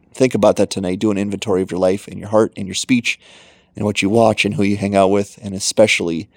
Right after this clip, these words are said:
the characteristics of your lifestyle.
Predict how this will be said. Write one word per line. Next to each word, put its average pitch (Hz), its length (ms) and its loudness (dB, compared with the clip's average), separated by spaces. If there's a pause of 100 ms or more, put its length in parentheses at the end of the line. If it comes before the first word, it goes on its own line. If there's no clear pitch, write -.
(800)
the - 80 -8
characteristics 98 680 0
of 87 100 -6
your 78 100 -4
lifestyle. 71 640 -8